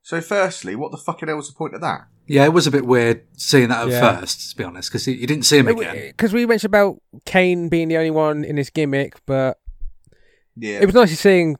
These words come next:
Speaker 3: the Godwins, it was nice to see, uh, Rikishi.
Speaker 1: It was nice to see him, but it just seemed pointless to me. Like, if you're gonna get 'em out there, give 'em a microphone, let 'em say something, like, let 'em share a story of, you know, Taker or whatever. You know, it'd be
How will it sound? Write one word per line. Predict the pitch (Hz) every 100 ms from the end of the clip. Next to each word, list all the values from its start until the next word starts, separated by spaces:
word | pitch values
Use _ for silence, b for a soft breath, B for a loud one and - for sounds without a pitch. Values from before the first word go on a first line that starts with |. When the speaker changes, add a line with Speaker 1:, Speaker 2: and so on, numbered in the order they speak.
| -
Speaker 3:
the | 123
Godwins, | 165 170 156 175 208
it |
was | 160 165
nice | 160
to | 160
see, | - 160 156 147 139 - -
uh, | 139
Rikishi. | 131 131 156 131 - 139 160 _ _ _ _ _ 415
Speaker 1:
It |
was | 392 -
nice | 339 -
to | 175
see | - 269
him, | 170 117
but | 185
it | 196 202
just | 220 -
seemed | 247 226 214 -
pointless | 330 359 151 -
to | 151
me. | 117
Like, | 135 143 b b -
if | 226
you're | 302
gonna | 359
get | 302 226
'em | 190
out | 262 -
there, | 196 104 208 - -
give | 370
'em | 370
a |
microphone, | 359 392 381 330 - 185
let | 247
'em | 240
say | - 233
something, | 226 190 160
like, | 147 - b b
let | 196
'em | 202
share | 214 180
a | 175
story | - 190 185 135 104
of, | 98 - _ _ _ _ -
you | 147
know, | 104 104
Taker | 117 - 147 147 117
or | 101
whatever. | 104 - 90 82 82 -
You | 139
know, | 95
it'd | 117 127
be | 131 117